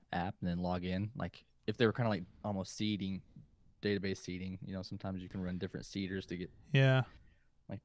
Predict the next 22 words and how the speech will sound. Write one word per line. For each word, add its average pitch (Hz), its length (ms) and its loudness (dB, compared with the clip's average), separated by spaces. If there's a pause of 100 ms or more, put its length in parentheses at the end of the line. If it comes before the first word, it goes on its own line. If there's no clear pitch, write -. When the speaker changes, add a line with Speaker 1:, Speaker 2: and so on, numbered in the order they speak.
Speaker 1:
type - 200 -10
of 95 120 -6
user 98 260 -6
and 110 140 -12
stuff. - 220 -18 (460)
Speaker 2:
You 156 120 6
could 135 120 8
do, 135 140 10
like, 127 200 8
something 139 260 8
from 139 140 6
the 131 60 8
command 123 380 6
line 135 300 8
that 143 120 4
just - 300 6 (760)
creates 123 380 6
a 139 60 10
certain 131 580 8 (1000)
kind 131 140 6
of 123 120 4
predefined 123 680 6